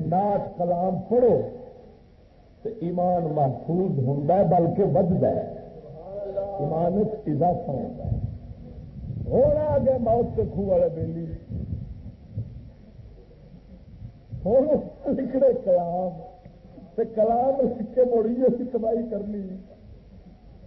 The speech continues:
رب بھی ساڈا شریک ہے تے رب ساڈا پیر پائی ہوئی، چلو جی رولا ہی مکا۔ ہن بھابی جو سن گئے ہوئے انہاں آکھنا، "تہاڈا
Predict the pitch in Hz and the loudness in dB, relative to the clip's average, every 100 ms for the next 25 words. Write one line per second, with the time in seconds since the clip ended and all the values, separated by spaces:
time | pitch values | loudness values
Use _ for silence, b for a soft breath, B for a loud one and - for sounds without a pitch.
0 | - - 180 202 202 202 202 190 190 185 | -14 -6 -2 0 -2 -4 -2 0 2 2
1 | 175 - 170 170 139 165 165 165 156 123 | 0 -2 -6 -6 -6 -6 -4 -2 -2 -2
2 | 147 135 135 131 127 - 120 113 113 107 | -6 -4 -6 -6 -10 -8 -6 -6 -8 -14
3 | 95 110 101 98 104 98 92 87 92 - | -14 -12 -12 -10 -8 -8 -8 -14 -18 -20
4 | 73 - - - - - - - - - | -20 -20 -20 -20 -20 -20 -20 -20 -20 -20
5 | - - 220 262 254 214 131 208 269 277 | -14 -2 2 4 4 2 2 0 4 4
6 | 269 247 262 262 247 226 247 247 240 233 | 6 2 4 4 4 2 2 2 2 2
7 | 240 208 220 226 208 185 170 185 | 0 0 0 0 0 0 2 0